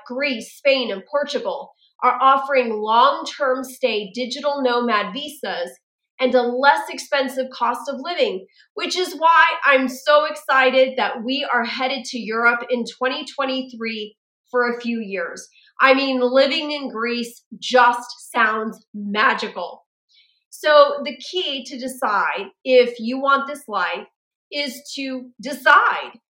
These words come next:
and put those plans into action. Some of our clients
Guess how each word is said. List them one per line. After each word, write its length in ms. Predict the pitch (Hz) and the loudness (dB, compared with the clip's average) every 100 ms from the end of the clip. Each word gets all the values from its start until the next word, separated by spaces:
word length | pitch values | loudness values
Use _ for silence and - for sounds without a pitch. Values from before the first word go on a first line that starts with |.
| _ - | _ -4
and 360 | 285 285 277 - | 0 0 0 -6
put 160 | - 349 | -10 -6
those 240 | 320 294 - | -4 -6 -6
plans 320 | 294 262 240 | -2 -2 -2
into 260 | 240 226 233 - | -4 -6 -10 -6
action. 580 | 214 208 - 180 190 - _ _ _ _ - | -6 -6 -10 -14 -16 -20 _ _ _ _ -20
Some 380 | - - 294 | -6 0 0
of 120 | 349 349 | 2 0
our 180 | 330 - | -2 -2
clients 500 | 302 294 285 294 | 0 0 0 -4